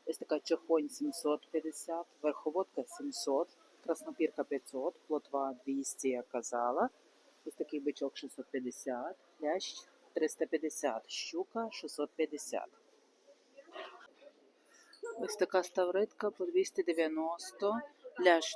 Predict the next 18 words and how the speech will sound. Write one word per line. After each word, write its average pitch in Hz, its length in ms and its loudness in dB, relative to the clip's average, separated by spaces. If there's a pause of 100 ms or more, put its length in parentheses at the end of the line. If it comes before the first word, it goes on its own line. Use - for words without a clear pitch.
тушка - 360 -2
сто 156 260 4
дев'яносто. 196 920 0
Скумбрія 208 840 4
чотириста - 680 0
на 143 120 4
дровах. 131 400 2
Салака 147 480 4
сто - 220 -2
сорок. 131 380 -2 (1160)
Ось 175 80 2
такий 190 460 6
оселедець 190 760 6
Матіас 202 520 8
норвежський 208 840 6 (380)
сто - 200 10
п'ятдесят 175 540 6
гривень. 143 400 -4